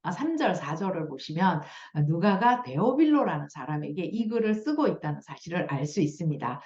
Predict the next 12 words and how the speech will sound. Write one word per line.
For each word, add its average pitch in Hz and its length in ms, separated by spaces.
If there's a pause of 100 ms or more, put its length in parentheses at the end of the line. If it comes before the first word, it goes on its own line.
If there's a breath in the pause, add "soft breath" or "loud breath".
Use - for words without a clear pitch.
(300 loud breath)
누가는 214 640
누가복음뿐만 233 840
아니라 156 520 (420 loud breath)
사복음서 240 600
다음에 185 360
나오는 160 420
사도행전도 208 1040
기록한 175 440
사람인데요. 151 880 (200 loud breath)
그 262 140
사도행전에 254 800
보면 180 360